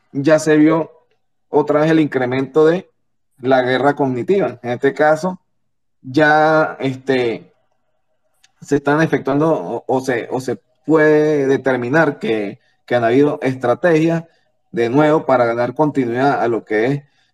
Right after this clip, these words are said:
el, el empleo de, de lo que son las operaciones de información en el ciberespacio, ¿ok? Y bueno, vamos, eh, puntos álgidos. Ejemplo, el bloqueo,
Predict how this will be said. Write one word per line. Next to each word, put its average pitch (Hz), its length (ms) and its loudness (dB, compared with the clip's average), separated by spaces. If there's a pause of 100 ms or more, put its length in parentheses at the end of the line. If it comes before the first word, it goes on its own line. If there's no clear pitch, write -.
(120)
el, 120 340 -2
el 127 180 0
empleo 127 920 2 (500)
de, 107 680 0
de 113 120 -2
lo 110 80 -4
que 113 80 -10
son 127 140 -2
las 147 80 2
operaciones 123 480 -2
de 143 40 0
información 123 760 -2 (380)
en 117 120 -6
el 117 140 -4
ciberespacio, 135 800 -2 (140)
¿ok? 120 220 -4 (640)
Y 185 100 6
bueno, 139 360 0
vamos, 147 460 0 (400)
eh, 135 540 0
puntos 156 460 0 (240)
álgidos. 127 560 0 (340)
Ejemplo, 135 560 0 (460)
el 147 180 2
bloqueo, 165 840 0